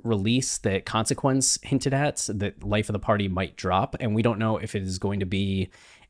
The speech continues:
an original version of the song that is the high road, right? Where Kanye takes the diss off and just has it be the Las Vegas verse or even a new verse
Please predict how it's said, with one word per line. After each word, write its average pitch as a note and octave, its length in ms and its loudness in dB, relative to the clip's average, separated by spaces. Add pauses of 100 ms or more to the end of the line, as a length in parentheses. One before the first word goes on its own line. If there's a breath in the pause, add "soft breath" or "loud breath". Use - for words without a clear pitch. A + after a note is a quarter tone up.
an G#2+ 220 -2
original G#2+ 560 2
version D3+ 320 2
of D3 80 0
the D#3 60 2
song D3+ 460 -2
that G#2 480 0
is G2+ 480 2
the G2 160 -2
high F#2+ 300 2
road, C3+ 400 2 (360 soft breath)
right? A#2 280 4
Where A2 140 2
Kanye G#2 400 2
takes - 280 -2
the G#2+ 100 0
diss G2 280 0
off A2+ 420 4
and G#2 140 0
just F#2 180 -2
has G#2 220 4
it F#2 100 -2
be F#2 260 0
the F2+ 200 -2
Las F2+ 260 0
Vegas F#2 320 -2
verse G2+ 300 0
or F2+ 140 -6
even F#2 240 -6
a F2 60 -6
new F#2+ 200 -2
verse A2+ 440 2